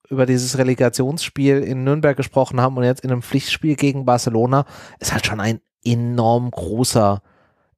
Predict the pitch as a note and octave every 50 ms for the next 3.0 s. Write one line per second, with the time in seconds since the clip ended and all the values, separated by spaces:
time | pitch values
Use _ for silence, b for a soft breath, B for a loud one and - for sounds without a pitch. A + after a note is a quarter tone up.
0 | _ - A2+ G#2+ G#2 G#2 - - _ _ _ _ - - - A#2 G2+ - A2 A#2
1 | A2+ - - - - - _ _ _ - F#2+ G2 G#2+ - - A2 A2+ - - _
2 | A#2 - - - B2 B2 B2 A2+ B2 A#2 A2+ A#2+ B2+ C3 C3 B2 B2 C3 B2